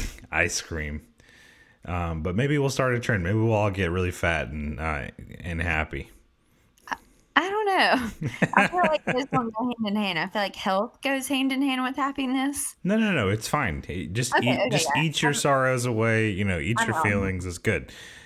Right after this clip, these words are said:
Speaker 1: Um, no, I kid. Uh, Ashley and I worked out yesterday, and I, I've, I've had an interesting work week. Um, it's been very busy. It's been, um,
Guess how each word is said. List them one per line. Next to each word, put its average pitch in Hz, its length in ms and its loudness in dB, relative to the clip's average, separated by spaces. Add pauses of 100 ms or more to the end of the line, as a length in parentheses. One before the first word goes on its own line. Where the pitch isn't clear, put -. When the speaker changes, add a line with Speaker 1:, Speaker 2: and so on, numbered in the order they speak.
(140)
Speaker 1:
Um, 82 640 0 (540)
no, 95 180 2
I 98 140 4
kid. 90 400 0
Uh, 85 400 0 (440)
Ashley 101 340 0
and 92 80 0
I 87 100 0
worked 85 280 0
out 85 180 0
yesterday, 78 580 -2
and 76 160 -6 (300)
I, 80 400 -2 (800)
I've, 104 280 2
I've 117 180 2
had 131 200 2
an 104 140 2
interesting 117 1040 0 (640)
work 85 400 -2
week. 67 400 -8 (180)
Um, 76 560 -8
it's - 140 -8
been 80 260 -4
very 104 260 0
busy. 85 680 -2 (640)
It's - 220 -8
been, 76 680 -6 (120)
um, 73 520 -8